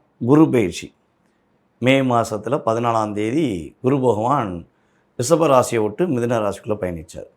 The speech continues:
எதிர்பார்த்த பெயர்ச்சி அப்படின்னு பார்த்தீங்கன்னா, ராகு கேது பெயர்ச்சி. இந்த ராகு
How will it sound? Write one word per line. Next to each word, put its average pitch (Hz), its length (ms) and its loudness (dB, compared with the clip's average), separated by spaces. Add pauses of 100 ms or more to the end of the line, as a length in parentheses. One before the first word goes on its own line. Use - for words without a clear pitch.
எதிர்பார்த்த 143 840 6
பெயர்ச்சி 127 500 0
அப்படின்னு 113 260 -2
பார்த்தீங்கன்னா, 113 360 -2 (240)
ராகு 147 300 2 (120)
கேது 113 300 -2
பெயர்ச்சி. 78 300 -8 (320)
இந்த 123 200 4
ராகு 156 200 8